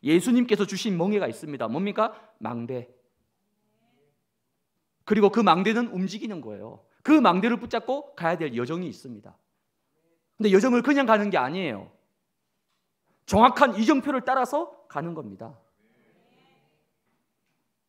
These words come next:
망대와 여정과 이정표를 붙잡고 나의 삶 속에서 조금만 오직과 집중을 누리면 너희 마음이 쉼을 얻을 것이다.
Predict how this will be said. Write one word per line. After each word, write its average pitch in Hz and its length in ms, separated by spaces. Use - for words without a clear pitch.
망대와 220 600
여정과 214 460
이정표를 240 480
붙잡고 160 680
나의 240 340
삶 233 220
속에서 208 320
조금만 214 600
오직과 202 520
집중을 247 460
누리면 202 520
너희 147 300
마음이 135 440
쉼을 - 600
얻을 - 200
것이다. - 320